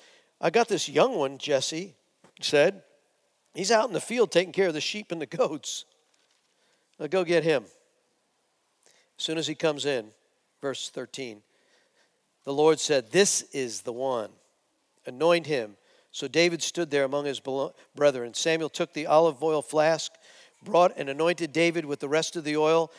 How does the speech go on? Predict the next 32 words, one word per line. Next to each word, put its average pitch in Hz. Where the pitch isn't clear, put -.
And 147
the, 147
can 208
you 277
imagine 262
this? 233
He's 214
got 269
a 170
flask 202
of 151
oil. 156
I've 196
been 226
in 214
some 196
churches. 190
They, 185
you 165
know, 156
it's -
not 202
this 165
little 175
dabble-do-you 165
stuff, 170
right? 151
It, 160
it's, 170
it's 160
not 175
these. 143